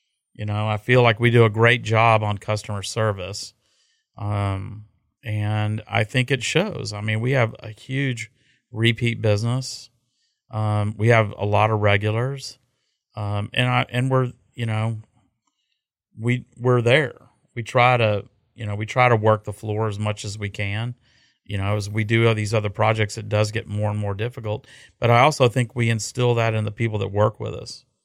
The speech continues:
You know, I think, I think we have some really strong management. Like I said, Lori, and then, uh, the new A G M at State Fair, Jace, is doing a fantastic job. Um, Leonora, we moved her from State Fair over to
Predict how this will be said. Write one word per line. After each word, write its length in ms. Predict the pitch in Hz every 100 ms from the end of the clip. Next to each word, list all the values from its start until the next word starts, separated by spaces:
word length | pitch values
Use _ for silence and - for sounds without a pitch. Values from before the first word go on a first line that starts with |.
| _ _ _ _
You 120 | - 107
know, 60 |
I 100 | 110
think, 240 | 110 117 - _ _ _ _
I 100 | 110
think 180 | 107 117
we 100 | 117
have 100 | 117
some 220 | - 107
really 420 | 104 117 117 113
strong 680 | 107 - - 110 110 110 110
management. 720 | - 107 107 107 113 120 135 - _ _ _ _ -
Like 160 | 113 113
I 60 |
said, 220 | 110 117
Lori, 440 | 107 110 110 117 117
and 120 | 107
then, 280 | 104 107 - -
uh, 580 | 101 98 98 95 101 101 _ _ _ _ -
the 80 | 110
new 320 | 110 120 120
A 200 | 107 113
G 200 | 104 110
M 160 | 110 110
at 100 | 104
State 280 | - 113 110
Fair, 220 | 117 110
Jace, 420 | 110 107 113 -
is 100 | 101
doing 300 | 113 110 104
a 80 | 101
fantastic 680 | - 107 101 107 101 107 101
job. 440 | 110 98 107 117 - _ _ _ _ _
Um, 480 | 107 104 104 107 - -
Leonora, 760 | 113 117 113 110 120 127 127 117 -
we 180 | 110
moved 300 | 107 110 113
her 100 | 113
from 160 | 107 107
State 320 | 101 113 101
Fair 320 | 104 110 113
over 220 | 107 104 101
to 240 | 95 95